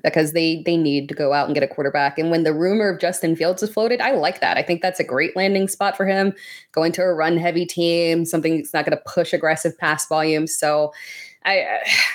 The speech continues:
<sighs> if they go into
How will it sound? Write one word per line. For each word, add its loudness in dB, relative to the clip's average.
<sighs> -14
if 2
they 0
go 0
into 0